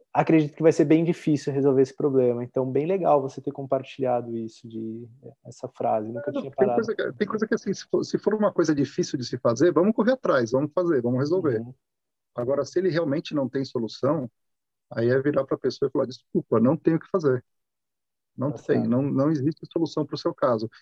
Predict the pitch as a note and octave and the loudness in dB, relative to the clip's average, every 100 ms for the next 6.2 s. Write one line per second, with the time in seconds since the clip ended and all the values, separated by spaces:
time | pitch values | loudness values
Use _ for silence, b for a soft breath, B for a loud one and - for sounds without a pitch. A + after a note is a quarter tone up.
0 | - C#3+ G#3 - D4 D4+ F3 B2 - D3 | -2 0 0 0 -2 2 2 0 0 -2
1 | B2+ - - D3+ C3 D#3+ - B2+ D3+ D3+ | -2 -8 -6 -2 0 -2 -2 -2 -2 -2
2 | C3+ - C#3 F3 A3 - _ _ - C3 | -4 -2 0 0 0 -6 _ _ -14 -14
3 | - B2+ F3 F3+ F3 F3+ F#3 D#3+ G3 G3+ | -6 -2 0 2 0 -2 -4 -4 -4 -2
4 | - A2+ - A#2+ C#3+ F3 - - F3 G3 | -4 -6 -6 -4 -2 -4 -6 -6 -4 -4
5 | A#3+ G3 G#3+ - D3+ B2 A#2 A#2+ A2+ G#2 | -4 -2 -2 -2 -4 -2 -2 -2 -2 -4
6 | G#2+ A#2 | -4 -6